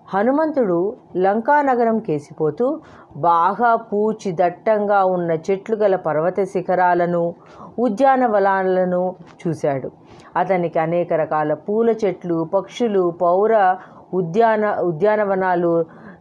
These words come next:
రాజ ఉద్యానవనాలు, అనేకమైన అందమైన దృశ్యాలు కనిపించాయి. లంకా నగరం చుట్టూ అగడ్తలున్నాయి. అగడ్తలంటే ఆ వాటర్ తోటి మనకు ఐసోలేట్ అయి ఉండడం అన్నమాట.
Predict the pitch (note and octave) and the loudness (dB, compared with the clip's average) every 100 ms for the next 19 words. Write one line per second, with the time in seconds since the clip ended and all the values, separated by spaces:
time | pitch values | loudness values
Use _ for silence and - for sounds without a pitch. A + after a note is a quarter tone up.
0 | D3+ E3 F3 G3+ A3+ A#3 G#3+ F3 G#3+ G3+ | -4 2 4 4 4 2 2 0 2 2
1 | G3 F#3 F3+ F3 E3+ E3 D#3+ F3 A3+ A#3 | 0 0 0 0 0 0 0 0 2 2
2 | A3 G#3+ F3 E3 E3 D#3+ D#3 D#3 - - | 2 0 -2 0 -2 -2 -6 -8 -14 -20
3 | - - F3+ A3+ A3+ A3 F#3+ E3 D3+ C#3 | -12 -4 -2 0 0 0 0 -2 -4 -4
4 | E3 - C4+ C#4 C#4 C4+ G3+ E3 E3+ D#3 | -8 -2 2 4 2 2 0 -2 -6 -6
5 | D#3+ C#3 C#3 - - - - - - F3+ | -4 -4 -6 -10 -18 -20 -20 -20 -6 -2
6 | G3 D#4 B3 A#3+ G#3+ F#3 F#3 F3+ E3 F3+ | -2 -2 0 0 0 0 0 -2 -4 -6
7 | - G3 E3 F3 - - - E3 F3+ A#3+ | -4 -2 0 -2 -6 -16 -4 -2 0 -2
8 | A#3+ A3 F#3 D#3 D3 C#3+ D3 D3+ - - | 0 -2 -2 -2 -4 -6 -6 -12 -20 -20
9 | - - F#3 A3+ A#3 A#3 A3+ C4 F4 B3+ | -16 -4 0 0 0 0 -2 0 0 0
10 | G#3 G3 F3+ F#3 G#3+ A#3 B3+ A3+ A3 A3 | 2 2 4 4 4 2 -2 0 -2 0
11 | E4 E4+ A#3+ A3+ G#3+ G3+ G#3+ G3 F#3+ F3 | -2 -2 -2 0 0 0 0 0 0 0
12 | E3+ D#3 D#3 D3+ C#3+ C#3+ D3 | -2 -2 -2 -4 -4 -6 -6